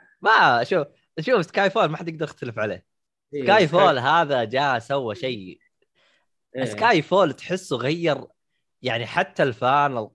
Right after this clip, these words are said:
Speaker 1: القدامى اللي، اللي جيمس بوند، سلسلة جيمس بوند، يوم جاء سكاي فول خلاهم يسكتون. يعني بالبداية
Speaker 2: إيه.
Speaker 1: كانوا
Speaker 2: بعضهم
Speaker 1: زعلانين.
Speaker 2: زعل بعد.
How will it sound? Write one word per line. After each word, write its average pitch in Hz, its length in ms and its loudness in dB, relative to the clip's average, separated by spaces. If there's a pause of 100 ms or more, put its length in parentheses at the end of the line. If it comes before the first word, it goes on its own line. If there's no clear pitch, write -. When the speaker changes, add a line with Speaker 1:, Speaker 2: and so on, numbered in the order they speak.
Speaker 1:
القدامى 131 880 -2 (920)
اللي، 95 640 -10
اللي 95 400 -8
جيمس 135 440 0
بوند، 127 360 -4
سلسلة 143 500 -10
جيمس 135 360 -10
بوند، 147 300 -2 (440)
يوم 107 220 -6
جاء 180 200 2
سكاي 196 440 0
فول 160 500 -2 (500)
خلاهم 156 400 -2
يسكتون. 117 480 -10 (600)
يعني 95 180 -12
بالبداية 139 360 0
Speaker 2:
إيه. 151 40 2
Speaker 1:
كانوا 147 580 0 (200)
Speaker 2:
بعضهم 202 380 -10
Speaker 1:
زعلانين. - 180 2
Speaker 2:
زعل 147 180 2
بعد. 120 240 -6